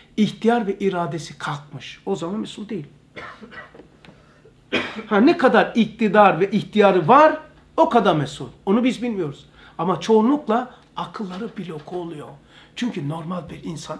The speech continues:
atamaz kendisini. Demek ki bloke olmuş. Tamam? Ha, eğer sen bunu yapmazsan Allah da sana böyle muamele eder.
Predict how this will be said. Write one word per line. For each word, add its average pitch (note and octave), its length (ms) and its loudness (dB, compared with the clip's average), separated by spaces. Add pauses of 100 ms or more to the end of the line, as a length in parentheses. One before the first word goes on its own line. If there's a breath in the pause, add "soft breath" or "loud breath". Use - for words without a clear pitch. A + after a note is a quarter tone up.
atamaz D#3+ 480 -10
kendisini. - 520 -20 (680 loud breath)
Demek E3+ 260 -6
ki D#3+ 200 -16
bloke C#3 440 -10
olmuş. - 640 -20 (800)
Tamam? - 240 -10 (380 loud breath)
Ha, F3+ 220 -2 (200 loud breath)
eğer G#3 220 4
sen F#3 340 -6
bunu F#3 180 0
yapmazsan E3+ 760 -8 (140)
Allah G3 280 -2
da F#3 60 -8
sana D3+ 320 -8
böyle C#3+ 200 -4
muamele B2+ 320 -8
eder. C3+ 120 -18